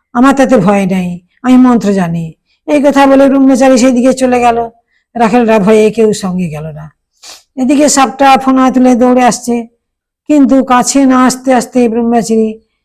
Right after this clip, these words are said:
চারি সেই মন্ত্রটি পড়লে, অমনি সাপটা কেঁচোর মতো পায়ের কাছে পড়ে রইল।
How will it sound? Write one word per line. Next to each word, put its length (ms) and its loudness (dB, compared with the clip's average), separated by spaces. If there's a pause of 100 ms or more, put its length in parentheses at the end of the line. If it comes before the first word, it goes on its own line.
(260)
চারি 440 0
সেই 360 -2
মন্ত্রটি 840 -4
পড়লে, 340 -12 (460)
অমনি 260 2
সাপটা 440 2
কেঁচোর 320 -2
মতো 580 0
পায়ের 200 0
কাছে 320 -2
পড়ে 200 -4
রইল। 340 -10